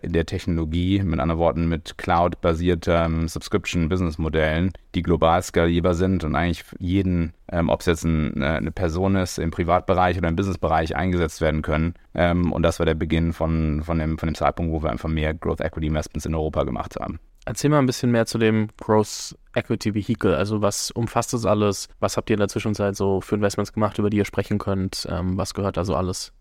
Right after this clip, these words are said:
Speaker 2: dazu?
Speaker 1: Wir haben jetzt gerade vor ungefähr anderthalb Monaten einen, äh, fünf Komma zwei Milliarden Dollar Growth Equity Fund announced oder geclosed.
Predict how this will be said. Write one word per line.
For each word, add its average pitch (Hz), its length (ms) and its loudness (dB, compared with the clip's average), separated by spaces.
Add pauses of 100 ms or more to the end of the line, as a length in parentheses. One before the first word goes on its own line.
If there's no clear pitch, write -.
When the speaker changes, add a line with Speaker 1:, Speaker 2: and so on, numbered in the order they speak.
(100)
Speaker 2:
dazu? 98 340 -6
Speaker 1:
Wir 107 180 2
haben 131 120 4
jetzt - 180 0
gerade 107 300 6
vor - 180 2
ungefähr 95 220 2
anderthalb 104 260 4
Monaten 104 720 2
einen, 92 640 2
äh, 90 160 4
fünf 107 200 -2
Komma 98 180 2
zwei 95 260 2
Milliarden 92 720 2 (160)
Dollar 92 560 6 (180)
Growth 90 200 0
Equity 101 280 0
Fund 101 440 0
announced 95 400 2
oder 95 100 4
geclosed. 101 680 2